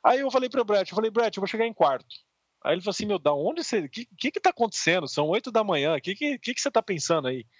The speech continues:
Aí eu falei, "Não, aquele, aquele cara, aquele lá, não sei o que lá, eu vou nadar desse jeito, eu vou chegar em quarto."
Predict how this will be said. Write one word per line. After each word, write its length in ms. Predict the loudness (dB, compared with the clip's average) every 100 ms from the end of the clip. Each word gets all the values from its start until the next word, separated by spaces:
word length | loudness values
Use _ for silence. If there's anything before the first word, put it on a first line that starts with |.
| -20 _ _ _ 0
Aí 60 | 0
eu 40 |
falei, 160 | 2 2
"Não, 160 | 2
aquele, 240 | 2 0 -2
aquele 240 | -2 -2
cara, 260 | 2 2 2
aquele 220 | -2 0
lá, 160 | 0
não 80 | 0
sei 100 | -4
o 40 | 0
que 60 |
lá, 140 | 2 2
eu 60 |
vou 120 | 0
nadar 240 | -2 0 -2
desse 240 | -2 -4
jeito, 240 | -2 -2 -4
eu 40 |
vou 80 | -6
chegar 160 | -6
em 60 | -2
quarto." 360 | 2 2 _